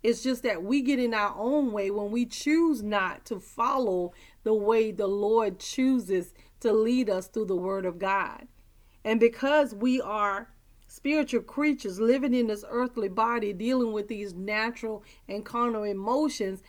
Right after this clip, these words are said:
sometimes we get a little sidetracked because the word of God tell us to guard our heart. For out of your heart are the issues of life that affect our very being. And sometimes because people,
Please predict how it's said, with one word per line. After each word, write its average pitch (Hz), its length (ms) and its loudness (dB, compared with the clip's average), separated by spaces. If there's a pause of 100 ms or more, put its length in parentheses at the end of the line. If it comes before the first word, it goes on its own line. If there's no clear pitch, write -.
(160)
sometimes 233 540 -4
we 233 80 -2
get 220 180 2
a 220 60 0
little 214 180 -4
sidetracked 208 760 -6
because 202 400 -4 (480)
the 214 100 -4
word 220 260 -2
of 196 80 -2
God 214 260 2
tell 214 160 -2
us 208 120 0
to 185 120 -8
guard 220 280 -4
our 180 120 -4
heart. 180 580 -6 (340)
For - 80 -10
out 233 280 2
of 214 60 0
your 185 160 -2
heart 277 540 0
are 208 60 -6
the 196 260 -4
issues 233 320 -4
of 190 160 -2
life 226 300 0
that 190 140 0
affect 214 400 -4
our 180 140 -4
very 208 340 -2
being. 202 420 -2 (320)
And 220 160 -4
sometimes 254 600 -4
because 214 460 -6
people, 240 580 -4